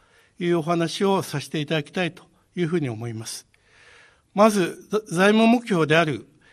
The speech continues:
フェーズ一の目標、新型コロナウイルス影響からのV字回復。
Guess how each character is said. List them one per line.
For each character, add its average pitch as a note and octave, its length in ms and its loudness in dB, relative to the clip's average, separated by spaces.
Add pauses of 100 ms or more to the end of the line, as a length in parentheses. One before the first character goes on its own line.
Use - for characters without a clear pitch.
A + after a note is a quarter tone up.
(240)
フ - 140 -2
ェ G#3 140 8
ー G#3 40 2
ズ A3+ 120 0
一 A3 220 0
の G#3 100 2
目 D3+ 220 0
標、 D3 460 0
新 G3+ 340 -4
型 G#3 280 0
コ G#3 160 -4
ロ G#3 160 2
ナ G3+ 180 4
ウ G3+ 180 0
イ G3+ 100 0
ル G3+ 120 -2
ス - 120 -8
影 E3+ 220 -2
響 F#3+ 220 -2
か G3 140 -2
ら G3+ 120 2
の E3 120 -2
V D3 180 -2
字 E3 140 -6
回 D#3+ 200 -2
復。 - 260 -16